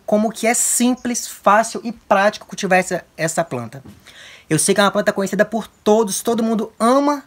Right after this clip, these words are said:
a floração dessa planta aqui em especial, e vai ser sobre isso que nosso vídeo vai tratar nesse momento. Like pra esse vídeo, compartilhe, se inscreva no canal,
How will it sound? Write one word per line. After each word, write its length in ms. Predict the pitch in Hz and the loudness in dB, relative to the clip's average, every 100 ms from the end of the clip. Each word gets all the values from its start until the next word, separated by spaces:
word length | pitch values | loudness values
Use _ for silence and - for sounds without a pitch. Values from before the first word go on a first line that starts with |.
| - | -2
a 80 | 180 | -2
floração 600 | 196 190 175 - 180 175 - | 0 -2 -2 -4 -8 -8 -10
dessa 360 | 151 196 214 202 | 0 0 0 -2
planta 220 | 185 175 | -4 -6
aqui 260 | 175 185 180 | -6 -8 -4
em 120 | 202 | -2
especial, 680 | 226 - 185 - 165 175 208 - - - | -2 -2 -2 0 0 0 -2 -10 -16 -2
e 100 | 175 | 2
vai 120 | 185 | 2
ser 120 | 202 | 2
sobre 280 | 180 202 202 | 0 2 2
isso 240 | 202 214 | 2 -2
que 80 | - | -2
nosso 240 | 202 196 185 | -2 -2 -4
vídeo 140 | 185 | -2
vai 80 | 185 | 0
tratar 440 | 185 175 175 175 - | 0 0 0 0 -4
nesse 360 | 139 160 170 | -2 0 0
momento. 460 | 202 208 127 123 - _ _ _ - | 0 -2 -4 -8 -20 _ _ _ 0
Like 300 | 151 202 - | 2 2 0
pra 120 | 185 | -4
esse 180 | 175 151 | -2 -2
vídeo, 320 | 156 180 175 - - | -2 -2 -4 -10 -4
compartilhe, 680 | 202 190 175 - - 208 196 | -2 0 0 -2 -2 -2 -2
se 100 | - | -4
inscreva 420 | 175 - 226 226 | -6 0 0 2
no 120 | 220 | 0
canal, 460 | 220 190 185 214 | 0 0 4 2